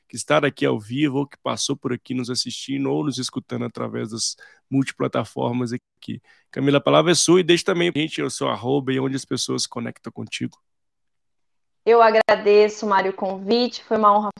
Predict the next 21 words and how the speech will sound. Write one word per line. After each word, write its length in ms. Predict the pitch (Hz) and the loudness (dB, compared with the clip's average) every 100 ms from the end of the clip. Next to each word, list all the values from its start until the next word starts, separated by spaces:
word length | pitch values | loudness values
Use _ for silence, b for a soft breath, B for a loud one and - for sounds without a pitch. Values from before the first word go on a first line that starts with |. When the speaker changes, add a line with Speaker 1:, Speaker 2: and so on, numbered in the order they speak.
| - | 2
Speaker 2:
falarmos 840 | 190 185 196 190 185 175 - - _ b - | 2 6 4 4 -2 -4 -8 -20 _ b -8
de 180 | 185 196 | -4 -2
saúde 480 | - 190 190 190 | 4 6 6 0
mental 720 | 190 180 180 190 190 196 208 202 | -4 -4 -2 6 8 10 8 6
e 320 | 208 202 190 _ - | 4 0 -4 _ 0
no 140 | 247 | 0
que 160 | - 294 | 2 0
precisarem, 840 | 269 262 254 220 226 240 254 254 | 0 -2 -2 6 8 8 6 4
se 100 | - | -4
tiverem 400 | - 208 220 262 | -8 2 4 4
alguma 280 | 254 247 262 | 0 -2 -4
dúvida, 400 | 226 220 202 202 B B _ | 0 -2 0 -4 B B _
pode 280 | 220 220 220 | 8 8 8
me 120 | 233 | 2
contatar. 640 | 226 202 196 180 - 233 302 | -2 -4 -4 -4 4 6 6
Eu 140 | 226 220 | 6 4
tô 140 | 220 208 - | 2 0 2
como 220 | 202 196 | -2 0
Camila 420 | 190 196 196 196 | 0 0 4 4
Manga 280 | 190 196 190 | 4 0 0
Terapeuta 840 | - 180 180 214 226 277 - 311 | 4 4 4 8 8 8 6 2